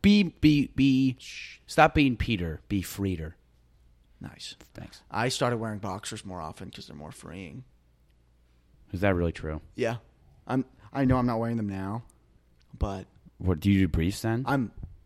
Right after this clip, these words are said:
Speaker 2: boxer briefs. Like,
Speaker 1: Yeah, that's
Speaker 2: I have been for the last
Speaker 1: Well, briefs
Speaker 2: two
Speaker 1: is the sa-
Speaker 2: years.
Speaker 1: briefs is the same thing as boxer briefs, right? Yeah, yeah. Boxers are just like boxers. Boxer briefs are just briefs.
Speaker 2: I think
Speaker 1: There aren't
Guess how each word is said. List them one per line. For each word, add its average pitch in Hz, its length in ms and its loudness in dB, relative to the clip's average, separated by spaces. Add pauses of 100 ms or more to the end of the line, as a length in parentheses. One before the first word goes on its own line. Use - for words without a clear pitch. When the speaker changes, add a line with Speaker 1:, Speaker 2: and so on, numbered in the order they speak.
(560)
Speaker 2:
boxer 104 300 -4
briefs. 65 420 -14 (1080)
Like, 73 260 -12 (520)
Speaker 1:
Yeah, 165 240 -2
that's 107 120 -6
Speaker 2:
I 131 60 -2
have 139 340 2
been 123 140 -2
for 117 120 -10
the 110 60 -6
last 104 280 -8
Speaker 1:
Well, 170 140 4
briefs 135 500 2
Speaker 2:
two - 120 -8
Speaker 1:
is 110 40 -2
the 107 60 -4
sa- 98 160 -4
Speaker 2:
years. - 260 -16
Speaker 1:
briefs 127 320 0
is 98 140 -8
the - 60 -14
same 98 180 -2
thing 90 120 -4
as 76 80 -8
boxer 90 360 -6
briefs, - 320 -14
right? 85 200 -8 (140)
Yeah, 120 140 -2 (380)
yeah. - 100 -12 (1160)
Boxers 104 460 0
are 82 80 -2
just - 220 -8
like 151 160 -8
boxers. - 600 -8 (440)
Boxer 95 300 -6
briefs 85 340 -4
are 76 60 -10
just - 180 -16
briefs. - 400 -12
Speaker 2:
I - 40 -6
think - 180 -8 (960)
Speaker 1:
There 117 100 -2
aren't 123 160 -2